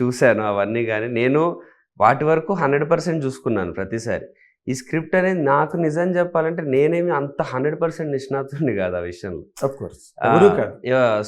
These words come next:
Speaker 1: so నాకేమి అరే ఈ, ఈ స్క్రిప్ట్ హండ్రెడ్ పర్సెంట్ నేను, ఆ, వర్క్ అయిపోద్ది ఎందుకంటే ఇది, ఇది, ఇది అనేంత, ఆ,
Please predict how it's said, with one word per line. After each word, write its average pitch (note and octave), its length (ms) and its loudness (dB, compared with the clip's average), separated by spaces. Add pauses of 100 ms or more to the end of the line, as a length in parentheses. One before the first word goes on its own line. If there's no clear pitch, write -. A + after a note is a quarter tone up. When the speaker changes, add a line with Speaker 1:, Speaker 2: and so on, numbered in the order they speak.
Speaker 1:
so D#3 120 0
నాకేమి D3 640 2
అరే C#3+ 260 2
ఈ, C3+ 100 0
ఈ C3 340 -6
స్క్రిప్ట్ C3 340 -8
హండ్రెడ్ C3 300 0
పర్సెంట్ C3 320 -2
నేను, A#2 480 -4 (440)
ఆ, G2 40 -4 (1040)
వర్క్ A#2+ 200 0
అయిపోద్ది C3 440 2
ఎందుకంటే B2 440 0
ఇది, A#2+ 160 -4
ఇది, B2 100 -6
ఇది B2 180 -4
అనేంత, B2 680 -2 (260)
ఆ, F#2 880 -2